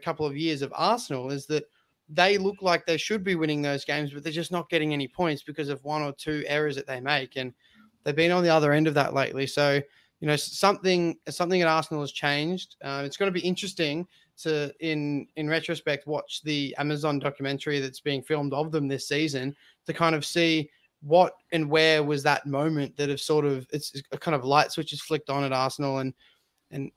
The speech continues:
and, and I think another thing to take away from that game is I think, I, I think I read that eight of their eleven, um, w-, are eligible for the Premier League under twenty-three rules. And that's gotta be through homegrown. That's gotta be through age.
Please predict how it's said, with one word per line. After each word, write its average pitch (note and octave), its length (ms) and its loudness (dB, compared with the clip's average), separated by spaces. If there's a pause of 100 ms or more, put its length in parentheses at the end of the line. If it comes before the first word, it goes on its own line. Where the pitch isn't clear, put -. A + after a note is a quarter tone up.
(120)
and, D3 220 0
and E3+ 100 4
I D#3+ 40 6
think E3+ 180 4
another E3+ 280 4
thing D#3+ 180 4
to C#3+ 60 -6
take D3+ 220 6
away D3 140 6
from D3+ 140 -4
that C#3+ 160 -2
game D3+ 220 6
is D3 240 0 (460)
I D#3+ 40 -8
think, D#3+ 160 -8 (160)
I, D#3+ 260 2
I D3+ 80 0
think F3+ 160 4
I - 20 6
read E3+ 180 2
that D3+ 200 -2
eight F#3 320 4
of D#3 140 -2
their D#3 160 6
eleven, D3 500 2 (120)
um, C#3 600 -2 (480)
w-, - 100 -8
are D3+ 260 2
eligible D3+ 600 2
for D3+ 300 2
the C#3+ 360 0 (280)
Premier D#3+ 240 4
League D3 280 0
under D3+ 200 2
twenty-three C#3+ 880 -2 (220)
rules. C#3+ 460 -4
And C#3+ 120 0
that's - 180 -4
gotta D3+ 200 0
be C#3 140 -2
through B2+ 200 -12
homegrown. D#3+ 560 2
That's C#3+ 180 -2
gotta C3+ 140 -8
be C3 100 -10
through - 200 -16 (120)
age. D#3 460 4